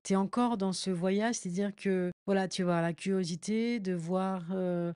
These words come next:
les gens qui t'entourent, de, tu vas avoir un regard différent, en fait, avec le monde qui t'entoure et toutes les personnes qui sont autour de, de toi. Et tu me demandais si ma famille, heu, en Europe me manque, mais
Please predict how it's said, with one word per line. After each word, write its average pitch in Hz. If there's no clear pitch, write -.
les 185
gens 196
qui 196
t'entourent, 214
de, 175
tu -
vas 190
avoir 190
un 180
regard 196
différent, 214
en 208
fait, 196
avec 170
le 170
monde 170
qui 185
t'entoure 190
et 156
toutes -
les 165
personnes 175
qui -
sont 165
autour 160
de, 156
de 170
toi. 175
Et 180
tu 190
me 185
demandais 196
si 214
ma 202
famille, 254
heu, 196
en 190
Europe 196
me 175
manque, 208
mais 180